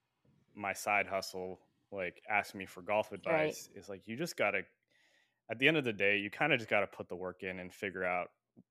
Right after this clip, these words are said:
Speaker 1: whatever is gonna come out of it. Um, you know, and my dad's probably the one I've helped out the most in terms of this stuff. And he's always had, like,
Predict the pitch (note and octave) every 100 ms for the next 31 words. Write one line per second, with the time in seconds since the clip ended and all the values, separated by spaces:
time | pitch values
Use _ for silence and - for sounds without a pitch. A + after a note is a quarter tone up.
0 | _ G#2+ G#2+ A2 G#2+ G2+ G2 F#2 G2+ F#2
1 | - F#2 F2 F2+ F2+ F2 F#2 _ _ A2
2 | G2 F#2+ F#2 F#2 F#2 F#2 _ _ _ -
3 | G2+ F#2 F#2+ F#2 F2+ _ _ _ _ _
4 | _ _ _ _ _ _ _ _ _ _
5 | _ _ _ _ _ B2 A2+ G#2 G#2+ G#2+
6 | G#2 - G#2 G2+ G2 F#2+ F#2 F#2 F#2 F#2
7 | F2 - F#2+ - F#2 F2+ _ _ A2 G2+
8 | G2 F#2+ G2 - G2+ - A2 G#2 G#2+ G2+
9 | G#2+ - - A2 A2+ - _ G#2 F#2+ F#2+
10 | G2+ G2+ - G2+ F#2+ F#2+ F#2